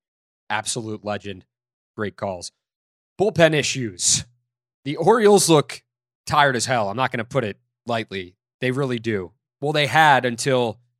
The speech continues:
these last two starts from their guys. And we're gonna talk about those guys who really helped the bullpen out. They didn't necessarily give them an all-, off day, but they basically did.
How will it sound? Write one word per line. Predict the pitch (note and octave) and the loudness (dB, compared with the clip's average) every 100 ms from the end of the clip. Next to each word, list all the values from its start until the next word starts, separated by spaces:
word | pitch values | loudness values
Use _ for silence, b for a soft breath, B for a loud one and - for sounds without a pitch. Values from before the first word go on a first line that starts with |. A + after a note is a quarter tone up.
| _ | _
these | B2+ A#2+ | -12 -10
last | A#2+ C3+ C3 - | -2 0 2 -2
two | D3 | -4
starts | B2 - C#3 B2 G2 - - - _ _ _ _ _ _ _ - | -4 -2 -2 -2 -4 -6 -6 -10 _ _ _ _ _ _ _ -6
from | C3+ A#2+ A2+ G#2+ _ _ _ _ G2+ | -4 -4 -8 -14 _ _ _ _ -10
their | A#2+ | -8
guys. | A#2 B2 A2+ G#2+ A#2+ | -2 -2 -2 -4 -6
And | A#2 A2 | -6 -6
we're | B2 | -4
gonna | C#3 | -4
talk | B2+ D3+ D3 | -2 -2 -2
about | C3+ A#2+ A#2 | -2 -4 -2
those | C3 A2+ | -6 -2
guys | C3 A#2+ A#2+ | -2 0 -2
who | B2+ | -6
really | A#2+ D3+ D#3+ | -4 -4 0
helped | D3 D3 | 2 2
the | C3+ | -2
bullpen | C3+ B2+ C3+ A#2+ | -4 -4 -4 -2
out. | B2 C3 - _ _ _ - | 0 0 -2 _ _ _ -6
They | C#3 | -4
didn't | D#3+ | -4
necessarily | D#3 D#3+ - - D#3 C#3+ C#3+ | -4 -2 -2 -2 -4 -4 -6
give | A#2 C#3+ C#3+ | -6 -6 -4
them | D#3 | -4
an | D#3 | -2
all-, | D#3 - | -2 0
off | D3 D#3 | 0 2
day, | F3 E3+ | -2 -4
but | D3 | -4
they | C3+ | -4
basically | C3 D3 C#3+ - D3 A#2 | -2 -2 -4 -6 -8 -6
did. | B2+ A2+ _ | -6 -8 _